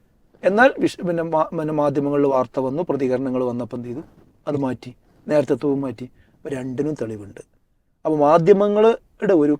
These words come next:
കേവല സൃഷ്ടിയല്ല ആ പറയുന്നത് ശരിയാണ്. പിന്നെ ഉത്തരവുണ്ടോ, ഉത്തരവുണ്ടോ എന്നാണ് പലപ്പോഴും ആളുകൾ ചോദിക്കാറുള്ളത്. ഈ പറഞ്ഞതൊക്കെ ഗവൺമെന്റിന്റെ ഉത്തരവാദപ്പെട്ട ആളുകളല്ല എന്നായിരിക്കും അഭിപ്രായമുള്ളത്. ഇവർ ചെയ്യണതിന്റെ ഉത്തരവാദിത്തമായിരിക്കാം.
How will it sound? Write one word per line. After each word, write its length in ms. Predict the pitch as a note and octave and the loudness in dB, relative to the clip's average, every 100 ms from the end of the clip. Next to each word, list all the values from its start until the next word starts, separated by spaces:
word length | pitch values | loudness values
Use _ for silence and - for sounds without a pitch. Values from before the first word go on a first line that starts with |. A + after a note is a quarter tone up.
| - | -2
കേവല 280 | A#2+ B2+ | -2 -2
സൃഷ്ടിയല്ല 680 | C3+ C3 - C#3 A#2 G#2+ C3 _ _ - | -2 -6 -12 -10 -8 -10 -12 _ _ -2
ആ 60 | D3 | 0
പറയുന്നത് 340 | B2+ A#2 B2+ | 0 -6 -8
ശരിയാണ്. 280 | - A#2 A#2+ | -8 -10 -4
പിന്നെ 260 | E3+ F3 F3+ _ _ - | 0 0 0 _ _ -4
ഉത്തരവുണ്ടോ, 680 | F#3 - B3 A#3+ A3+ F#3 | -2 8 12 12 10 10
ഉത്തരവുണ്ടോ 760 | F#3 D#3 - E3+ D#3 A#2+ G#2 - _ _ _ | 8 8 6 6 6 4 -2 -14 _ _ _
എന്നാണ് 280 | F#3 E3+ D#3+ | -4 -2 0
പലപ്പോഴും 440 | C#3+ C#3+ C3 C#3+ C3+ | 0 -2 -2 -2 0
ആളുകൾ 240 | B2+ B2+ | -2 -6
ചോദിക്കാറുള്ളത്. 640 | C3+ B2+ A2+ A#2+ G#2+ G#2 - _ _ - - | -6 -8 -8 -12 -14 -16 -20 _ _ -12 0
ഈ 160 | G3 | 2
പറഞ്ഞതൊക്കെ 800 | G#3 F#3+ C#3+ C#3+ C#3+ - D3 D3 - D#3+ | 6 6 6 2 2 0 -2 -2 -6 -2
ഗവൺമെന്റിന്റെ 840 | C#3+ C3+ D3 D3+ D#3 D#3 D3 D3+ | 0 2 0 -4 -4 -4 -4 -4
ഉത്തരവാദപ്പെട്ട 640 | B2+ C3 B2+ B2+ A#2 A#2+ | -4 -6 -6 -8 -10 -8
ആളുകളല്ല 640 | B2 A#2+ A#2+ B2 A2+ A#2+ C3 | -6 -6 -6 -6 -6 -6 -8
എന്നായിരിക്കും 320 | B2+ A#2 A2+ | -8 -12 -12
അഭിപ്രായമുള്ളത്. 460 | A#2 - A2 G#2 G2 _ - | -14 -14 -16 -16 -20 _ -2
ഇവർ 220 | F3+ G3 | 6 6
ചെയ്യണതിന്റെ 460 | G3+ D#3+ D3 C#3 C3+ | 6 -2 -2 -4 -6
ഉത്തരവാദിത്തമായിരിക്കാം. 760 | A#2 - C3+ C3+ B2+ A2+ G#2+ | -10 -10 -8 -8 -10 -16 -16